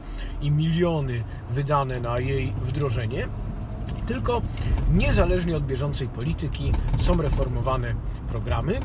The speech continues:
Są one reformowane ro-, równo i dokładnie co dziesięć lat.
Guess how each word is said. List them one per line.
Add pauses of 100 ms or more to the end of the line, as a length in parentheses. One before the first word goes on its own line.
(200)
Są
one
reformowane
ro-,
równo
i
dokładnie
co
dziesięć
lat.